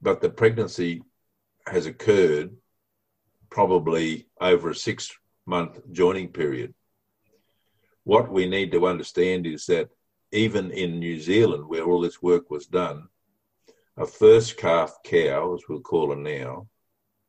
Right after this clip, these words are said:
takes longer than any other animal to start cycling again. So the whole concept or the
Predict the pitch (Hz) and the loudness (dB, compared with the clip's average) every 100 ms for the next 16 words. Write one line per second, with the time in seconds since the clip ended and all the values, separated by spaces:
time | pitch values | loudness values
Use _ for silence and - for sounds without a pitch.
0 | _ - 95 87 - 95 101 110 92 87 | _ -2 2 2 2 0 4 4 4 2
1 | 85 82 - 110 104 95 90 90 90 78 | 2 -6 -2 0 0 0 2 2 0 -4
2 | 82 - - - 90 85 - 95 104 - | -8 -8 -14 -4 -2 -2 -2 0 2 0
3 | 76 71 64 71 60 - _ _ _ _ | -6 -10 -10 -10 -10 -14 _ _ _ _
4 | _ _ _ - 101 92 87 113 123 139 | _ _ _ 0 2 2 0 2 6 8
5 | 143 123 - 110 101 - 85 - 85 85 | 6 4 -6 -4 -4 0 -2 -2 -4 -4
6 | 82 - | -4 -6